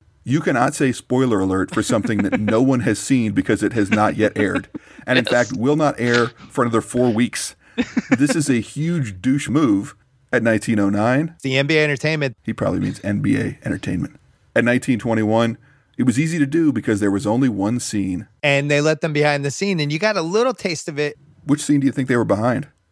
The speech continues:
Speaker 1: <laughs> At twenty-five nineteen, Matt, as you point out, unnecessary article, bad talking.
Speaker 3: And I'm sure it's on, like, the H B O Go site.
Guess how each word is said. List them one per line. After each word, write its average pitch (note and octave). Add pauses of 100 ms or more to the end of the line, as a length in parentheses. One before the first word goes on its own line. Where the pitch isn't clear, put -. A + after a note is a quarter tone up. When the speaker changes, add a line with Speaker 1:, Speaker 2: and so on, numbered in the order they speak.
(600)
Speaker 1:
<laughs> -
At G#2+
twenty-five G#2
nineteen, G2
Matt, F#2
as F#2
you -
point G2+
out, G2 (200)
unnecessary G2+
article, C3 (380)
bad -
talking. - (200)
Speaker 3:
And C#3
I'm C3+
sure D3
it's C#3+
on, C3+
like, B2
the B2+
H B2+
B C3+
O B2
Go C3
site. A#2